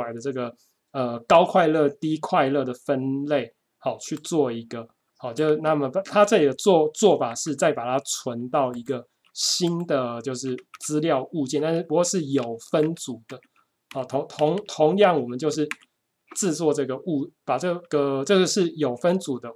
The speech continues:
物件。然后上次还，还记得哈，我们上次有提到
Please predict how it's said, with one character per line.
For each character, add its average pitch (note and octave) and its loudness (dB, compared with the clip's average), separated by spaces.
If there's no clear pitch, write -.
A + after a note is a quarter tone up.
物 D#3+ -2
件。 D3+ -2
然 D3+ 4
后 F#3 8
上 A3 8
次 G#3+ -2
还， F#3 2
还 F#3+ 4
记 G3+ -2
得 C3 -4
哈， C3 0
我 D3+ 0
们 E3+ 4
上 G3+ 6
次 G3 0
有 A#2+ 0
提 B2+ -8
到 C#3+ 2